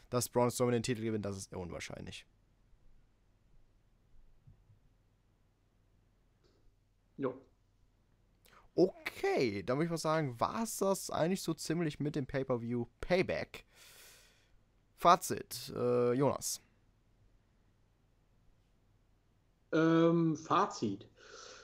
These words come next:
Speaker 2: Ja, äh, sehr, ähm, unerwartet guter Pay-Per-View, fand ich, weil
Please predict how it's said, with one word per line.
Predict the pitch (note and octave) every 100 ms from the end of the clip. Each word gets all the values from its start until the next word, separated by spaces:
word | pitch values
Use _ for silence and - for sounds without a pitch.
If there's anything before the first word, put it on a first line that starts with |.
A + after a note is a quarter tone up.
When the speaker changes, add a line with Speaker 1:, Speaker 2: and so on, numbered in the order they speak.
| - -
Speaker 2:
Ja, | C#3 F#3+ C#3 - - -
äh, | D#3 C#3+ D3 C#3+ C#3+ C#3 B2+
sehr, | A2+ A2+ C#3 G#3+ B3 B3+ B3+ - _ _ _ - _ _ -
ähm, | E3+ D3+ D#3 D#3 D3+ D3 C#3+ C#3+ -
unerwartet | G3+ A#3+ G#3 D#3 D3+ D3+ C#3 -
guter | D#3+ D3+
Pay-Per-View, | C3 C3+ C3 B2 B2+ B2+
fand | B2 A#2+
ich, | F#3+ -
weil | C3 B2+ B2+ B2+